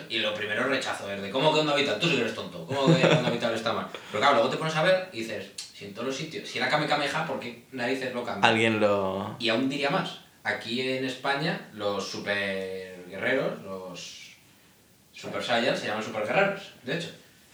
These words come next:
Speaker 1: Que, que, pero es gracioso porque, claro, llegan,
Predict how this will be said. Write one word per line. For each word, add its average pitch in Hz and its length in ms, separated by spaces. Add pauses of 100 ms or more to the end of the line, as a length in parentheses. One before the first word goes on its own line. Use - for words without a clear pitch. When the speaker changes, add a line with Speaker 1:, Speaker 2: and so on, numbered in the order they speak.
(160)
Speaker 1:
Que, 95 640 (440)
que, - 260
pero 117 140 (120)
es 127 120
gracioso 165 380
porque, 120 260
claro, 139 360
llegan, 123 680